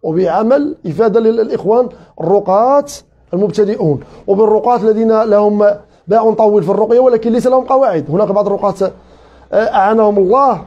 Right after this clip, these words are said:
آه، قواعد محدودة، لأن بعض الأحيان هناك من الرقاة من يأتي من ال-، من، من الأول من يبدأ، من يقرأ ويبدأ بقراءة آية العذاب،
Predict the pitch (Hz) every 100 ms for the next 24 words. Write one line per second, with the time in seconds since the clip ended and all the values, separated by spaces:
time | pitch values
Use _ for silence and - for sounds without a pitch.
0 | - 202 220 120 - 214 - 226 226 240
1 | 240 233 190 220 156 - - - - -
2 | 196 208 233 - 196 254 254 240 226 220
3 | 220 214 214 277 208 226 240 - 233 220
4 | 226 226 196 220 214 214 214 220 254 277
5 | 277 233 233 226 240 214 190 226 226 226
6 | 247 - - - - - 202 247 214 240
7 | 247 262 226 202 208 175 -